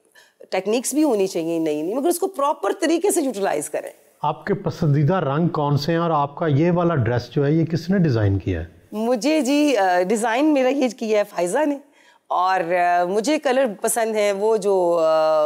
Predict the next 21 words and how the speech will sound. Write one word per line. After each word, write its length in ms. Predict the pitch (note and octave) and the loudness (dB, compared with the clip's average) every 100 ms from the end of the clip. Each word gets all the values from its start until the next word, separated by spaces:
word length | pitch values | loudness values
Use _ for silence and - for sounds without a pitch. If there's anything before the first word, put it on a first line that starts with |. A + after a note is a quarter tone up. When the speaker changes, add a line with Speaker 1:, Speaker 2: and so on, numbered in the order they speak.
| D3+ | 0
Speaker 1:
आपको 580 | - F3+ - F3+ E3+ - | -2 -4 -2 -4 -4 -8
शख्सियत 480 | - G#3 - A3+ A#3 | -10 -10 -4 -4 -4
पे 80 | A#3 | -6
प्यारे 340 | G#3 E3 F3+ | -4 -2 -2
लगे 280 | B3+ G#3 A3 - _ _ _ | -4 -6 -8 -12 _ _ _
और 200 | - F#3 | -4 -2
आपकी 600 | F#3+ F3+ - F3+ D#3+ - - _ | -2 -6 -6 -8 -8 -16 -20 _
मुनासिबत 540 | F#3+ F3+ F3+ - A#3+ - | -6 -4 -4 -4 -6 -4
से 120 | C4+ | -4
अच्छे 240 | B3 C4 | -4 -4
लगे 220 | A#3 A3 | -2 -2
कि 200 | B3+ B3+ | -4 -4
आप 140 | G#3 E3 | -4 -2
जा 260 | F#3+ G#3 | -2 -2
कहाँ 280 | C4 F#3 E3 | -2 -2 -2
रहे 100 | C#3 | -4
हैं, 220 | D3+ - - - - | -8 -14 -20 -20 -10
ओकेजन 440 | A3 B3+ C4+ E4 | -4 0 2 0
क्या 180 | C4 A3 | 0 0
है 160 | E3+ D3+ | 0 0
आपका, 400 | B2+ - - | -2 -4 -8